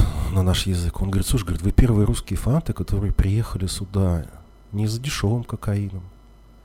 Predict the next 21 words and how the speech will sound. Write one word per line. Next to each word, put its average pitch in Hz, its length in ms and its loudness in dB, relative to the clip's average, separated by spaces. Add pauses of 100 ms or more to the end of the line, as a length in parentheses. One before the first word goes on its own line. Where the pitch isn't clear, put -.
(320)
не 95 200 -2
за 101 180 0
дешёвым 101 480 -4
алкоголем, 90 640 -6 (180)
не 92 140 -4
за 101 120 0
всем 101 260 -4
этим - 160 -8
трэшем 95 540 -2
и - 20 -14
так 98 180 -8
далее. 87 220 -2
Вы, 87 100 -2
говорит, 101 220 -6
не 120 100 2
этим 87 200 -6
занимаетесь. 98 580 -8 (1500)
Вы 95 120 2
начали 104 420 0 (300)
всюду 135 360 0
гонять, 98 540 2